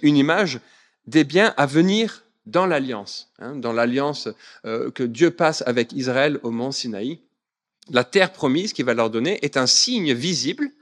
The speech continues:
du, de la santé de cette alliance, hein.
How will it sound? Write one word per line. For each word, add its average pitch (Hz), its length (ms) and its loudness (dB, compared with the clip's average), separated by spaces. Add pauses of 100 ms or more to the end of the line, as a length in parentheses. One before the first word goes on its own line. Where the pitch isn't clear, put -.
(380)
du, 139 240 -2
de 135 100 0
la 143 120 2
santé 180 520 0
de 160 100 -6
cette 139 220 -4
alliance, 113 500 -8 (100)
hein. 113 140 -14